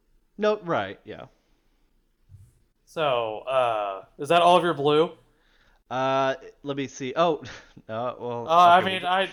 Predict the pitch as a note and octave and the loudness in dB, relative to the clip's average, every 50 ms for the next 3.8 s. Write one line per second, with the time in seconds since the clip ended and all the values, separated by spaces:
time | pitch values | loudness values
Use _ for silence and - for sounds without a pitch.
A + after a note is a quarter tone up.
0 | F3 D#3+ F3 G3+ F3+ - G#3+ G#3 - G#3+ F3+ E3+ F#3 F#3 F3+ F3+ F3+ G3+ G#3+ F#3+ | -2 0 4 6 6 6 6 4 0 -4 -2 0 0 0 0 0 2 2 2 0
1 | E3+ D#3+ E3+ - - _ - - - - F3 E3+ F3+ F#3+ G3 G#3+ - F3 E3+ F3+ | 0 -2 -4 -8 -12 _ -20 -8 -2 4 6 8 8 8 8 6 4 4 4 2
2 | - E3 D#3+ D3+ E3+ F#3 F#3+ F3 G#3 A#3 G#3 G#3 A#3 A#3 A3+ G#3+ A3 E3 C3+ B2 | 2 0 -2 0 0 0 2 4 6 6 8 6 6 4 2 0 -2 -4 -6 -6
3 | D#3 A3+ C#4+ D4+ - - - - A2+ F#2 F2+ F2 E2+ F#2 G2+ | -6 -4 -4 -4 -6 -8 -10 -10 -12 -12 -12 -14 -16 -18 -20